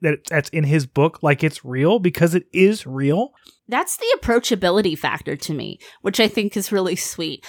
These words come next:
Speaker 2: Like I said, I, I kinda made fun of myself with it, but almost like the dumbed down, like, space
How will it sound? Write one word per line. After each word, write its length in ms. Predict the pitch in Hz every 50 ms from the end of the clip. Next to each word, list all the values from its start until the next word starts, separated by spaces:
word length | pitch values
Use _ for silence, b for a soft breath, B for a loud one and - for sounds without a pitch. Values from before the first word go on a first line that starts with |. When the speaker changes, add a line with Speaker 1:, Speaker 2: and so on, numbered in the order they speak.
| B B B B
Speaker 2:
Like 180 | 226 233 -
I 120 | 214 196 190
said, 300 | - - 202 175 165 160
I, 220 | 143 156 156 - -
I 100 | 185 185 180
kinda 260 | - - 214 190 185
made 180 | 180 175 170
fun 220 | - - 190 170 165
of 220 | 160 160 - -
myself 600 | - 170 160 156 151 - - 175 165 170 180 -
with 180 | 196 175 175 -
it, 160 | 214 214 - B B B B
but 100 | - 208
almost 260 | 196 196 202 202 196 -
like 260 | 220 202 220 - -
the 80 | 202 185
dumbed 580 | 175 165 175 160 160 170 175 180 180 175 - - -
down, 380 | 175 180 160 160 165 170 175 175
like, 480 | 180 165 160 139 127 139 147 151 _ _
space 920 | - - - - - - - - 226 403 370 175 151 143 - - - -